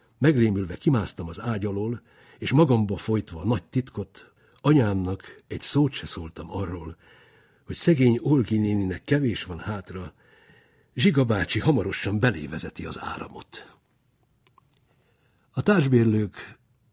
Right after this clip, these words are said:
három év múlva ugyanolyan váratlanul költöztek el, ahogy annak idején megérkeztek. Előző este a konyhában álltak, pakoláztak.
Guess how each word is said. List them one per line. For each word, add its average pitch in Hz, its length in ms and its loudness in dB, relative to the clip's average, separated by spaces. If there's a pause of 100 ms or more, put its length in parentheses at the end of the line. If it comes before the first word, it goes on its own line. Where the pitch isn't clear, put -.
három 110 400 2
év 82 180 -8
múlva 104 360 0
ugyanolyan 107 520 0
váratlanul 95 560 -4
költöztek - 640 -8
el, 104 280 -8
ahogy 90 220 -8
annak 110 260 -2
idején 82 320 -8
megérkeztek. - 880 -14 (960)
Előző 131 400 6
este 127 240 0
a 92 40 -2
konyhában 107 520 2
álltak, 107 440 -8
pakoláztak. 101 920 -6